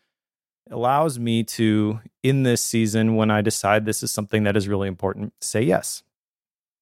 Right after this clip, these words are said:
But when you combine that with all of the regular things that I do for work and family, the fact that I have recently started up my newsletter again, and now I'm writing consistently for that, that takes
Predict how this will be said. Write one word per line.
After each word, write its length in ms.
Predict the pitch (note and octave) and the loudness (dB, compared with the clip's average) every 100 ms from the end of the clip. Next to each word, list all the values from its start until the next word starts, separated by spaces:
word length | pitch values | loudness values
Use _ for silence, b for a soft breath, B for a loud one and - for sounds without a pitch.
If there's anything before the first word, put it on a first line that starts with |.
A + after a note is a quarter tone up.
| - | -6
But 280 | A#2 D#3 - | 2 2 2
when 160 | - A2 | 0 0
you 100 | G2+ | 0
combine 400 | - G2 A#2 B2+ | 0 0 2 2
that 260 | A#2 A#2 - | 2 0 -2
with 220 | F#2+ - _ _ _ _ _ | -10 -12 _ _ _ _ _
all 240 | G#2 G#2 | 0 2
of 140 | G#2+ G2+ | 2 2
the 320 | G#2+ G#2 G#2 G#2 _ - | 0 0 0 -4 _ -8
regular 460 | A2 B2+ C3 C3 B2+ | -2 0 2 0 0
things 440 | - B2 A#2+ A2 | 0 0 0 0
that 160 | A#2 A2 | 0 2
I 120 | G#2+ | 2
do 540 | G2+ G#2 G#2 G2+ A2+ - _ | 0 0 0 -2 -4 -12 _
for 420 | - G2+ G2+ G#2 - - | -2 2 2 0 -4 2
work 220 | B2+ A#2 | 2 2
and 120 | G#2+ | -4
family, 600 | - D#3+ D#3 D3+ C#3+ B2+ _ _ _ _ _ _ - | 0 0 2 2 0 -2 _ _ _ _ _ _ -6
the 80 | |
fact 360 | G#2 A#2 A2+ - | -2 2 0 0
that 160 | G#2+ G#2 | 0 2
I 400 | G#2+ G#2+ G#2 G#2 - _ | 2 2 2 -2 -8 _
have 180 | A2 G#2 | -2 0
recently 500 | B2 A#2 A#2+ A#2 G#2+ | 0 0 0 2 0
started 420 | - A#2+ A2+ A2 | 0 0 2 2
up 160 | A2 - | 0 0
my 120 | G2 | 0
newsletter 520 | G#2 C3 A#2+ B2 A#2 | 2 0 2 2 2
again, 240 | A2+ A2+ | 0 0
and 100 | A2 | 0
now 160 | G#2 G#2 | 2 2
I'm 140 | G2+ | 2
writing 240 | G2+ A2 G#2 | 2 2 2
consistently 500 | G#2+ - A2 G#2 G2+ | -2 -4 -4 -2 -4
for 160 | - G#2+ | -6 0
that, 300 | C3+ C#3+ - | 2 2 0
that 200 | A#2+ - | -2 -2
takes 320 | C3 B2 - | -4 -2 -4